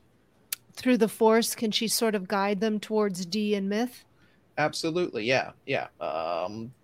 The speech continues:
Speaker 2: use a sense check, I guess. Like, what would be appropriate for-,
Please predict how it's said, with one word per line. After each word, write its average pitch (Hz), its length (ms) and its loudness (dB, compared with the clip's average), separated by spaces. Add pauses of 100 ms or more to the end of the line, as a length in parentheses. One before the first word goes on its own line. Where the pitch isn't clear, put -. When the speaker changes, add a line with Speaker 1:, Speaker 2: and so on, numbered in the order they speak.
Speaker 2:
use 143 260 -4
a 117 320 0 (120)
sense - 380 -4
check, 190 260 0
I 196 100 -2
guess. 208 500 -2 (420)
Like, 110 140 -12
what 123 100 2
would 110 140 0
be 98 100 -2
appropriate 92 520 -4
for-, - 220 -4